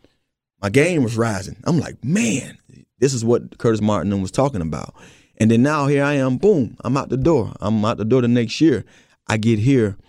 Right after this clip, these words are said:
and all the guys telling me about a guy that's here that they gonna be seeing. They was like, "Don't you have problems with your hamstring, Tanner?"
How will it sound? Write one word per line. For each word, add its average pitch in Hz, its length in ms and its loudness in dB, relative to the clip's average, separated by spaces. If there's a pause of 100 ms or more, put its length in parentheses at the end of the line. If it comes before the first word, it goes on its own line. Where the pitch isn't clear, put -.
(460)
and 101 220 0
all 113 180 2
the 120 80 -2
guys 113 340 -2
telling 107 260 -2
me 104 60 0
about 92 280 0
a 90 40 -4
guy 90 420 -2 (120)
that's 90 260 -2
here 104 200 4
that 87 180 -2
they 92 160 0
gonna 87 300 -4
be 65 80 -12
seeing. 113 460 0
They 80 100 -6
was 90 80 -4
like, 82 100 -4
"Don't 120 160 -2
you 131 100 2
have 123 180 -2
problems 123 260 0
with 117 120 -6
your 120 120 0
hamstring, 120 400 -2
Tanner?" 123 300 -2